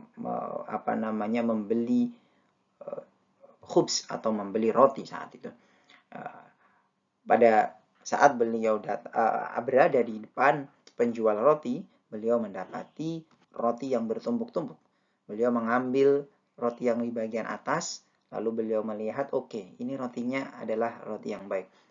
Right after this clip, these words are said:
Namun, ketika beliau mengambil roti di bagian tumpukan bawah,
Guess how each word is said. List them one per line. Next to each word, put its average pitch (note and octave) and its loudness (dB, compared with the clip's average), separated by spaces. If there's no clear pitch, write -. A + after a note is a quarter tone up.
Namun, E3 4
ketika C3+ 0
beliau D3 6
mengambil D#3 2
roti D3 2
di C#3 -4
bagian B2+ 2
tumpukan C#3 -2
bawah, G#2 2